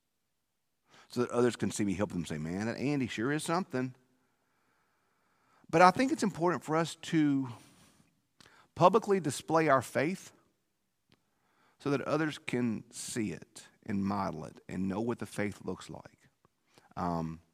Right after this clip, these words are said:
I think about Revelation twelve eleven. And this, y'all, this is an area that I've always had a lot of tension with, 'cause I never wanna do anything for the praise of humans. I never wanna do anything for man's praise. This is not about me getting man's praise.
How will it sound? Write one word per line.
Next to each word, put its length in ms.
I 180
think 240
about 240
Revelation 460
twelve 260
eleven. 300
And 80
this, 120
y'all, 160
this 180
is 100
an 120
area 400
that 100
I've 100
always 220
had 100
a 40
lot 80
of 80
tension 360
with, 220
'cause 180
I 120
never 280
wanna 240
do 160
anything 480
for 120
the 80
praise 320
of 100
humans. 480
I 100
never 180
wanna 180
do 100
anything 200
for 80
man's 280
praise. 300
This 160
is 60
not 160
about 220
me 240
getting 220
man's 220
praise. 360